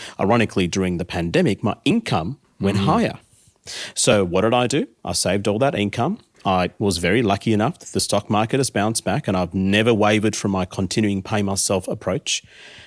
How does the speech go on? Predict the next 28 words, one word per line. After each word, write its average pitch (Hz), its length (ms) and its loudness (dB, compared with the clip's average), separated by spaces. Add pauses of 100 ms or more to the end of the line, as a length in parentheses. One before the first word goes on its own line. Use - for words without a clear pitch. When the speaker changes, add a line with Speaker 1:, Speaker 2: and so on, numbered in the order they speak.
(220)
Speaker 1:
And 113 220 2
then 107 220 2
now 123 240 2
the 113 100 0
borders 107 380 2
have 135 100 2
opened. 185 380 0 (680)
My 110 120 0
portfolio 113 600 2
has 143 200 0
grown, 92 380 0 (680)
and 104 680 2 (140)
we've 113 300 0
gone 104 480 2
on 101 160 2
holidays 98 560 0 (160)
all 107 200 2
of 131 100 0
last 120 360 0
year, 135 180 -2 (420)
and 95 180 0
we've 95 160 0
gone 101 180 0
on 92 120 0
holidays 95 500 0
already 98 340 0
this 104 280 -2
year, 123 200 -2